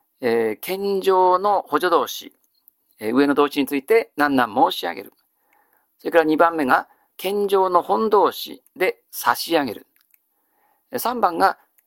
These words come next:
尊敬の本動詞で、お召しになる、お乗りになる、お飲みになるですね。えー、ただ、えー、先ほど、えー、入試問題に問われやすいのは、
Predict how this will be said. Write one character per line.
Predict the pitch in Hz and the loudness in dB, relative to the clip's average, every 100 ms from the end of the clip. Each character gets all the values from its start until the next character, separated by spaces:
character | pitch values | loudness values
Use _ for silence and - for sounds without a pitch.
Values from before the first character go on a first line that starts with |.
| - | -14
尊 | - 214 240 | -4 0 0
敬 | 254 - 226 | 0 2 4
の | 240 247 | 4 2
本 | 170 156 | 0 2
動 | 151 127 | 2 2
詞 | - 92 - _ | -2 -12 -14 _
で、 | 165 - _ _ - _ | -4 -4 _ _ -20 _
お | - | -2
召 | 127 151 | 2 0
し | 143 156 | 0 -2
に | 151 151 | 0 2
な | 165 156 | 2 0
る、 | 185 220 220 - _ _ _ - | 0 0 0 -4 _ _ _ -6
お | 139 | 2
乗 | 143 | 2
り | 143 139 | 2 2
に | 139 | 4
な | 143 139 | 2 2
る、 | 170 233 247 - _ | 0 0 -2 -6 _
お | 135 | 2
飲 | 131 | 4
み | 123 | 2
に | 110 104 | -2 -4
な | - | -4
る | - _ _ _ _ | -8 _ _ _ _
で | 110 | -8
す | - | -4
ね。 | 196 233 _ _ _ _ _ _ _ _ _ _ | -4 -4 _ _ _ _ _ _ _ _ _ _
え | - | -4
ー、 | |
た | - | 2
だ、 | 196 185 - _ _ _ | 2 0 -4 _ _ _
え | - 147 143 | 0 0 0
ー、 | |
先 | 151 170 | -2 0
ほ | 185 | 0
ど、 | 185 180 - _ _ | 2 0 -2 _ _
え | - | 0
ー、 | |
入 | 139 165 | 2 2
試 | 190 | 2
問 | 202 220 | 2 2
題 | 185 | -2
に | |
問 | 147 | 0
わ | 156 | 2
れ | 160 | 2
や | 165 | 0
す | - | -4
い | 175 | -2
の | 120 | 0
は、 | 143 - | 0 -2